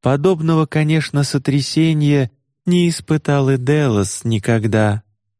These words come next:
В те дни, когда на остров тот Латона в виду родов своих не прибыла, и что родить с Дианой Аполлона, иль иначе, два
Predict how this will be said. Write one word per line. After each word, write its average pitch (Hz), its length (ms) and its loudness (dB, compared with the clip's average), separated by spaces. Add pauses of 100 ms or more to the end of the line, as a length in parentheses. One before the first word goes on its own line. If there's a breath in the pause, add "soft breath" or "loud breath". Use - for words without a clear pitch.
(140)
В - 120 -20
те 139 200 0
дни, 139 580 0 (300)
когда 120 440 0
на 143 220 0
остров 143 500 -2
тот 156 260 -2
Латона 123 840 0 (420)
в 127 60 -2
виду 131 440 0
родов 131 460 0
своих 127 480 -2
не 123 120 0
прибыла, 104 680 -2 (680)
и 151 120 0
что 143 300 -2
родить 139 460 0
с 104 120 -6
Дианой 139 680 2 (100)
Аполлона, 113 1000 0 (680)
иль 170 340 0
иначе, 98 720 -2 (420)
два 131 380 0